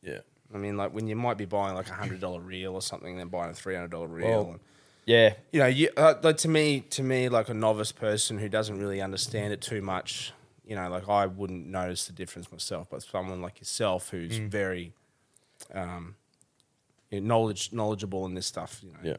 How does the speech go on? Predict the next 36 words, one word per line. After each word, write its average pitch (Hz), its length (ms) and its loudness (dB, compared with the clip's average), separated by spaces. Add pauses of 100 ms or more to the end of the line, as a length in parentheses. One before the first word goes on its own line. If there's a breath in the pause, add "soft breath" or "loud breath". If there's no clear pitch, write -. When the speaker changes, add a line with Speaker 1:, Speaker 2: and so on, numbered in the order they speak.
Speaker 2:
you 101 140 -8
can, 98 260 -8
you 98 100 -10
can 98 140 -10
tell 85 220 -8
the 90 80 -8
difference 92 380 -10
between 92 300 -10
all 98 120 -4
that 101 160 -2
stuff. 107 240 -4
Speaker 1:
Yeah, 90 220 2 (180)
definitely, 85 500 2
Speaker 2:
Yeah. 82 120 4
Speaker 1:
yeah. 78 40 0 (260 soft breath)
Speaker 2:
Makes 101 200 -6
a - 20 -18
difference. 107 300 -2
Speaker 1:
Yeah, 107 140 8
we, 135 200 4
um, 104 380 4 (200)
we 143 120 0
were, 127 220 2 (140)
we 135 120 2
were 120 80 0
running 104 340 2
with 95 160 -4
gear 98 320 2 (1500)
for 107 100 -2
a 95 60 0
long 101 220 0
time 101 360 -2
that 98 200 -4 (760)
we 113 160 4
thought 110 300 2
was, 92 180 -8